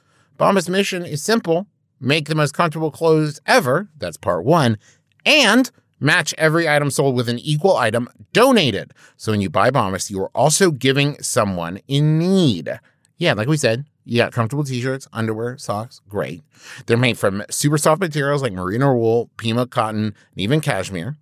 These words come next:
right? Great. And socks, underwear, and t-shirts are the three most requested clothing items at homeless shelters, and that's why Bombas donates one for every item you buy. So, go to bombas dot com slash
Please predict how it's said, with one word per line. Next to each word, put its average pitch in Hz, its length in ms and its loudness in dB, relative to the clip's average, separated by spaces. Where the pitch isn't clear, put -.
right? 120 340 -2
Great. 80 340 -10
And 220 480 2
socks, 202 540 2
underwear, 160 280 2
and 139 100 -2
t-shirts 160 480 -2
are 113 80 -4
the 101 80 -4
three 151 240 -4
most 156 260 2
requested 175 560 -2
clothing 151 380 0
items 123 360 -4
at 110 100 -6
homeless 151 320 0
shelters, 90 460 -4
and 98 100 -2
that's 131 200 -2
why 143 160 2
Bombas 135 500 2
donates 113 540 0
one 120 320 0
for - 300 -6
every 117 360 0
item 101 320 -2
you 95 100 -4
buy. 92 300 0
So, - 360 2
go 117 160 4
to 104 160 -4
bombas 120 460 2
dot 214 240 2
com 135 380 2
slash 113 440 -2